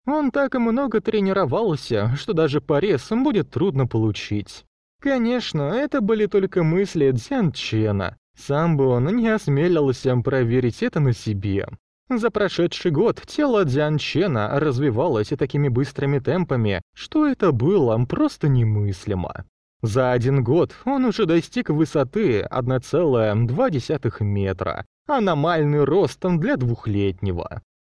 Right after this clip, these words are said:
Это позволяло ему выглядеть на пять-шесть лет. Из-за этого каждый в особняке Чангуань был невероятно встревожен, хотя многие всё ещё имели огромные надежды на него,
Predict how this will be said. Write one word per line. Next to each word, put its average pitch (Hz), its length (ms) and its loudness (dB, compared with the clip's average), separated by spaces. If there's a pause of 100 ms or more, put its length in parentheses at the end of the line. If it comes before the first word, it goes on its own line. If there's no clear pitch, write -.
(100)
Это 220 220 0
позволяло 175 560 2
ему 151 300 2
выглядеть 143 800 0
на 277 240 0
пять-шесть - 840 -4
лет. 95 500 -4 (340)
Из-за 185 320 2
этого 123 600 0
каждый 214 400 0
в 165 80 0
особняке 180 600 0
Чангуань 143 720 0
был 120 400 2
невероятно 135 640 0
встревожен, 117 760 -2 (220)
хотя 311 260 -2
многие 131 680 2
всё 120 220 -2
ещё 139 380 0
имели 123 500 0
огромные 123 720 0
надежды 139 500 0
на 123 80 2
него, 98 580 0